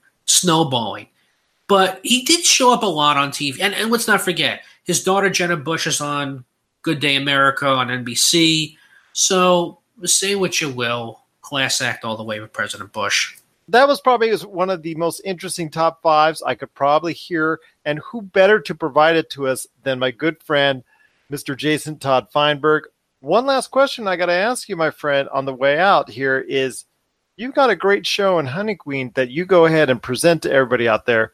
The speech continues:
Speaker 2: Give everybody the lowdown on what's going on with Honey Queen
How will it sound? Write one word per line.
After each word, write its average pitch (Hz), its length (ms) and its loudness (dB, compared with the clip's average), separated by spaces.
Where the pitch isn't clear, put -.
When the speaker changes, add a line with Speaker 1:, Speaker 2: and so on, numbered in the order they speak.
Speaker 2:
Give 214 220 4
everybody 254 460 4
the 214 120 2
lowdown 202 560 2
on 139 220 2
what's 185 300 0
going 202 260 0
on 131 320 2
with 127 220 -4
Honey 127 300 -6
Queen 131 440 -8